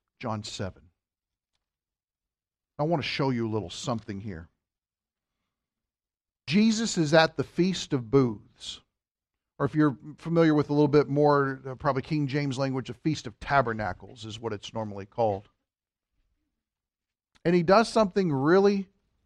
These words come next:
odd. Of course, that's not like Jesus to do anything odd, is it? But he does. And we gotta deal with it. We gotta make sense of it because he brings the Holy Spirit into the idea here, okay? Now watch this.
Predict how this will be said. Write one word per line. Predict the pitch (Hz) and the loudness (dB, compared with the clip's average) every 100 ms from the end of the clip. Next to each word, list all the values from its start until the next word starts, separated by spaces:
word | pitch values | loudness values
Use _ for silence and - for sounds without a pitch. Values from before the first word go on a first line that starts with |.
| _ _ _ _ _ _ _ _ _ _ - | _ _ _ _ _ _ _ _ _ _ 4
odd. | 143 110 87 87 | 4 4 -2 -8
Of | - _ _ _ _ _ _ _ _ _ _ _ _ _ _ _ | -16 _ _ _ _ _ _ _ _ _ _ _ _ _ _ _
course, | 185 160 | -2 0
that's | 170 170 | 0 0
not | 143 | 0
like | 117 120 | 0 -6
Jesus | 120 135 120 - | -6 -8 -8 -10
to | 127 | -4
do | 127 | -2
anything | 127 120 123 131 | -2 -4 -6 -2
odd, | 139 156 160 | 4 6 6
is | 151 113 | 4 0
it? | 107 - - _ _ _ _ _ _ _ _ _ _ - | -6 -14 -20 _ _ _ _ _ _ _ _ _ _ 4
But | 180 | 6
he | 175 | 6
does. | 180 190 156 104 - - - - | 8 10 10 6 -4 -16 -20 -6
And | 147 | 2
we | 170 | 10
gotta | 208 196 | 10 10
deal | 143 214 202 | 10 10 12
with | 143 131 | 10 4
it. | 117 | 0
We | |
gotta | 147 175 175 | 8 8 8
make | 175 | 2
sense | - 196 185 | 2 0 2
of | 156 139 | 2 2
it | |
because | 135 180 160 | 2 2 2
he | |
brings | 160 165 233 175 | 6 8 8 6
the | 170 | 4
Holy | 202 202 185 | 6 6 2
Spirit | - - 214 165 | 0 4 6 6
into | 165 170 170 | 2 -2 0
the | 156 | 4
idea | 147 139 131 123 | 6 4 0 -6
here, | 107 95 - _ | -6 -12 -20 _
okay? | 107 139 143 151 _ _ _ _ | -8 -2 -2 -2 _ _ _ _
Now | 113 | 4
watch | 180 190 - | 6 6 4
this. | 80 - | -14 -14